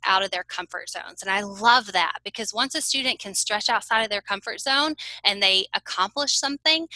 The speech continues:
their confidence is going to grow and they'll be more willing to write something else in the future.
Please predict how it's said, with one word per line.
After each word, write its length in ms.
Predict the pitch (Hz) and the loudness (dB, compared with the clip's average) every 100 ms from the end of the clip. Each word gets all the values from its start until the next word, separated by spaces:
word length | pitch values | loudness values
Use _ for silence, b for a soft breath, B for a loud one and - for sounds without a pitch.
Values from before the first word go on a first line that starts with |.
| B - | B 0
their 220 | 226 220 _ | 0 0 _
confidence 560 | - 208 202 240 247 - | 0 0 2 0 -2 -2
is 200 | 214 202 | -6 -6
going 320 | 185 185 190 | -6 -4 -4
to 120 | - 185 | -4 -4
grow 340 | 196 165 170 - | 0 0 -2 -4
and 140 | 196 | -2
they'll 140 | 196 190 | -2 -2
be 380 | 214 208 208 - _ | -2 -2 -2 -8 _
more 300 | 214 226 285 | -10 -2 0
willing 320 | 254 214 185 180 | 0 0 0 -2
to 140 | 208 | -4
write 240 | 180 170 - | -2 -2 -2
something 320 | 190 180 175 | -8 -6 -4
else 220 | 170 - | -4 -6
in 60 | 175 | -14
the 80 | |
future. 420 | - 170 - - | -16 -14 -12 -12